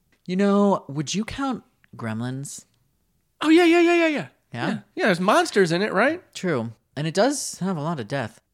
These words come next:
Speaker 1: I, I think that's
Speaker 2: <laughs> People fucking die in that
Speaker 1: Yeah.
Speaker 2: movie.
Speaker 1: It's such a dark film.
Speaker 2: Yeah.
Speaker 1: I just, I fucking love that movie so much. And I have since I was a little, little kid.
Speaker 2: Yeah.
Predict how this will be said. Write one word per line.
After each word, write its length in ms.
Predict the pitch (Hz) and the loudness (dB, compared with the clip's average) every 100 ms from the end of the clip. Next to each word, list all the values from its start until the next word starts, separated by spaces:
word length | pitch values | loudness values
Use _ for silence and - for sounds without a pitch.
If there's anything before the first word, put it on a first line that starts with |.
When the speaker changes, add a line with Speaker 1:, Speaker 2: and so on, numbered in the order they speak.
| _ - | _ 0
Speaker 1:
I, 80 | 185 | 2
I 160 | 330 | 4
think 140 | 269 240 | 4 4
that's 280 | 262 - - | 4 2 -8
Speaker 2:
<laughs> 1080 | - - 480 - - 453 - - - - - | -8 -4 -4 -4 -10 -12 -12 -16 -16 -16 -10
People 240 | 427 494 508 508 | -4 2 2 2
fucking 460 | 440 453 - 220 202 | 2 2 0 -6 -6
die 320 | - 185 202 208 | 2 6 6 6
in 180 | 208 190 | 2 -2
that 160 | 185 | -2
Speaker 1:
Yeah. 240 | 143 131 123 | 0 0 -2
Speaker 2:
movie. 320 | 170 151 156 _ _ _ | -4 -8 -10 _ _ _
Speaker 1:
It's 200 | - 196 | -8 -6
such 300 | - - 131 | -4 -2 -2
a 60 | 170 | -4
dark 380 | 123 104 90 104 | -6 -6 -6 -10
film. 320 | - 98 107 | -10 -8 -8
Speaker 2:
Yeah. 200 | 127 50 - _ _ | -10 -12 -16 _ _
Speaker 1:
I 120 | 113 | -8
just, 200 | 110 110 | -6 -8
I 60 | 101 | -12
fucking 400 | - 127 110 92 | -10 -8 -8 -8
love 140 | 85 | -12
that 140 | 82 80 | -12 -14
movie 220 | 78 80 | -14 -16
so 180 | - 78 | -14 -14
much. 400 | 73 71 - - _ _ _ _ - | -14 -16 -16 -20 _ _ _ _ -6
And 160 | 135 | -2
I 40 | 139 | 0
have 200 | 143 127 | 0 -2
since 180 | 127 120 | -4 -6
I 60 | |
was 80 | 107 | -6
a 60 | 101 | -8
little, 220 | 98 92 | -10 -10
little 200 | 87 82 | -10 -12
kid. 300 | - 80 80 | -14 -16 -14
Speaker 2:
Yeah. 280 | 117 107 101 | -14 -14 -18